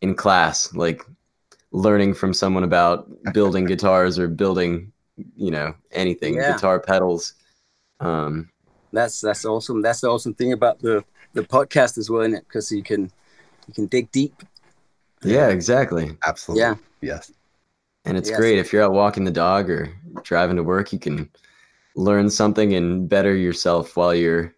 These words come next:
Speaker 1: you know, multitasking.
Speaker 2: Yeah, I'm actually kinda slow to the party 'cause, but I, I, it's only in the last year that I've really let the podcast into my life, and now I'm like,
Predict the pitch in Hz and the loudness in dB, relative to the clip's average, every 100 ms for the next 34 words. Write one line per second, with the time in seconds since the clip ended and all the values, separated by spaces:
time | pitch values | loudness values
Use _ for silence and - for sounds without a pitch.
0 | _ _ _ _ - 80 87 98 - 85 | _ _ _ _ -6 -2 0 0 -2 -2
1 | 80 76 - 73 76 _ - - 123 127 | -2 -4 -6 -8 -10 _ -20 -8 -6 -4
2 | 117 _ - 143 170 - 139 143 135 - | -6 _ 0 2 2 2 0 2 0 0
3 | 123 127 127 123 120 117 123 139 95 - | -2 -2 -4 -4 0 2 0 -6 -8 -6
4 | 117 123 123 - - - - 170 160 143 | -4 0 0 -2 -12 -8 -10 -6 -6 2
5 | 147 143 127 123 123 117 107 113 123 135 | 4 4 4 2 2 -2 -6 -2 0 2
6 | 139 123 110 87 107 107 98 _ _ _ | 2 2 -2 0 0 0 -4 _ _ _
7 | _ _ - 120 135 131 123 120 110 113 | _ _ -6 2 4 4 2 0 0 0
8 | 107 107 - 104 - 110 104 107 101 107 | 0 -2 0 -2 0 -2 -2 -4 -4 -2
9 | 101 98 98 104 - 95 90 98 101 107 | -2 0 0 -2 -6 -6 -4 -2 2 4
10 | 101 95 90 87 | 2 2 -2 -4